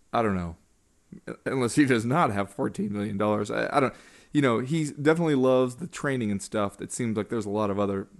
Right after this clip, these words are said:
crap about this M M A stuff that he could do without. Uh, and you look at him now and you think, like, what is, what's the best case scenario for the future of Forrest Griffin's career right now?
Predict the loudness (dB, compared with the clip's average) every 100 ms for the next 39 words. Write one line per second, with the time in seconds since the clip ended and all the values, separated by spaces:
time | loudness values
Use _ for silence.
0 | -20 -8 -2 -2 -2 -4 -6 -6 -6 -4
1 | -2 -2 -4 -6 -6 -6 -6 -4 -2 -2
2 | -2 -2 -4 -12 -20 _ _ -4 -2 -2
3 | -2 0 0 0 -4 -4 0 0 0 0
4 | 2 2 0 -4 -6 -8 -4 0 2 2
5 | -4 -10 _ _ _ _ _ _ _ -14
6 | -2 -2 0 -2 0 -2 -2 -4 -2 -2
7 | 0 0 -4 -8 -10 -10 -10 -10 -8 -8
8 | -8 -12 -14 -14 -8 -6 -6 -8 -8 -10
9 | -14